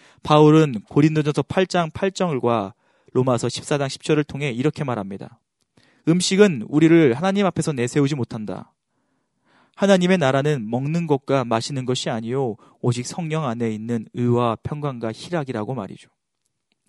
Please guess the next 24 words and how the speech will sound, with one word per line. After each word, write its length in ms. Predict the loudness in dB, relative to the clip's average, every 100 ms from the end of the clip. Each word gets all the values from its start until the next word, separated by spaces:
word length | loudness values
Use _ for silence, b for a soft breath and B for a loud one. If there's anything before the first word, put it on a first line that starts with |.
| b b b b b
옛 140 | 4 4 4
구습의 360 | -2 4 4
제자 240 | 4 4 4
의식들, 680 | 4 0 -6 0 2 2 b b
그 140 | 2 4
행위들로 600 | 6 4 6 8 8 6
믿음이, 600 | 4 0 0 2 2 0
은혜가 320 | 0 0 0
내려오는 360 | 2 4 4 2
것이 240 | -2 -2
아니라 400 | -4 -4 -2 -2 -4 B 4
오직 400 | 6 6 0 6
예수 300 | 4 6 0
그리스도를 300 | 0 0 0
통하여 280 | 2 2
온다는 320 | 2 0 -4 -2
것입니다. 460 | -4 -4 -10 -10 b b
이는 480 | 0 6 6 6 -2 -12 _
십 200 | -4 0
절에서 400 | 8 8 8 6
십이 300 | 6 2 2
절에서 300 | 4 4 4
말하고 380 | 0 2 2 2
있는 540 | -2 0 0 0 -4